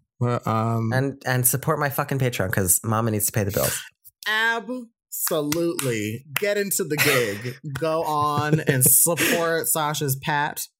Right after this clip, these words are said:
Speaker 1: Let's do it. Get on that
Speaker 2: Yeah.
Speaker 1: Pat Pat. Mm-hmm.
Speaker 2: Patreon dot com slash Sashyenka. That is where you can find me.
Speaker 1: I love that.
Speaker 2: Uh, yeah, my name is Sasha. You have been listening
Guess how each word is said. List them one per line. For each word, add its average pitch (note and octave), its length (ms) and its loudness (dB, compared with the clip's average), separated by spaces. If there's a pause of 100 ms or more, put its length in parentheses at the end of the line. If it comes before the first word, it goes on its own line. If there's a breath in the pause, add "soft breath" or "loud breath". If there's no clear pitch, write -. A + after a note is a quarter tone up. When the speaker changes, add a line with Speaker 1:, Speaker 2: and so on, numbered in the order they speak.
Speaker 1:
Let's D#3 280 0
do D3 240 0
it. E3 160 -4 (600)
Get D#3 200 0
on D3+ 160 2
that D3+ 80 2
Speaker 2:
Yeah. D#3+ 180 2
Speaker 1:
Pat C#3+ 220 0
Pat. D#3+ 320 -2 (260)
Mm-hmm. E3 420 -4 (380)
Speaker 2:
Patreon C3+ 880 0
dot A#2+ 260 -2
com A#2 280 0
slash G2 380 2 (220)
Sashyenka. A2+ 960 0
That F#2+ 160 2
is F#2 180 -2
where G2+ 340 0
you A#2 220 -2
can A2 240 -4 (140)
find A#2 420 0
me. G2+ 440 -2 (440 loud breath)
Speaker 1:
I C3+ 60 2
love G2+ 240 2
that. C#3+ 240 2
Speaker 2:
Uh, C3 40 -6
yeah, C#3 360 0
my C3+ 180 0
name C3 200 0
is G#2 120 -2
Sasha. A#2+ 340 0
You C3 160 2
have C3 560 -4
been B2+ 300 0
listening E2 600 0